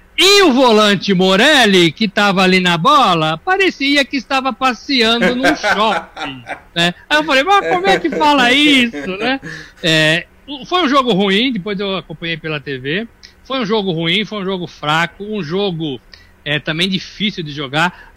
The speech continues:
Speaker 1: Pra mim, aquelas balizas estavam menores do que o tamanho normal. Uma
Speaker 2: É.
Speaker 1: escuridão danada, uma escuridão danada.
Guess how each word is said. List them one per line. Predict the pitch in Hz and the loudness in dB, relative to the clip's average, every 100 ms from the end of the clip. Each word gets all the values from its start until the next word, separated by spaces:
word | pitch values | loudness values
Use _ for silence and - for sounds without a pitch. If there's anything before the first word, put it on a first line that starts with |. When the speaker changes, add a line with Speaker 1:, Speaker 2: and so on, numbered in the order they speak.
| - | -2
Speaker 1:
Pra | 196 185 | 0 0
mim, | 202 226 | 2 0
aquelas | 214 202 190 165 | 0 0 0 0
balizas | 185 165 160 220 196 170 151 | 0 0 0 0 0 -2 -6
estavam | 151 185 185 | -8 -6 -6
menores | 185 170 151 180 190 175 | -4 -4 -2 -2 -2 -2
do | 165 | -6
que | - - | -10 -14
o | - | -8
tamanho | 151 151 160 | -6 -6 -10
normal. | 160 147 127 120 127 160 - - - - | -10 -12 -12 -12 -10 -10 -12 -20 -16 -6
Uma | 233 233 | 0 0
Speaker 2:
É. | |
Speaker 1:
escuridão | - - 220 196 143 220 240 | 0 -2 -2 -2 -2 -4 -2
danada, | 196 151 139 151 160 160 | -2 0 0 0 -2 -8
uma | 156 | -10
escuridão | - 175 156 139 170 | -12 -10 -10 -8 -8
danada. | 170 139 120 127 139 | -6 -6 -4 -6 -8